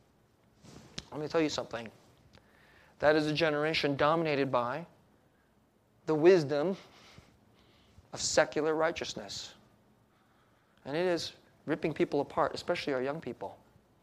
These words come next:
And there's a lot of people in their thirties and forties and maybe even fifties today. They have been torn apart, but what they did over time was they went to a therapist, or they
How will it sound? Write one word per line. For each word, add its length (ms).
And 80
there's 100
a 40
lot 200
of 60
people 160
in 40
their 100
thirties 680
and 140
forties 560
and 80
maybe 180
even 160
fifties 400
today. 400
They 80
have 320
been 120
torn 280
apart, 440
but 100
what 200
they 120
did 320
over 180
time 500
was 300
they 180
went 220
to 120
a 60
therapist, 920
or 220
they 320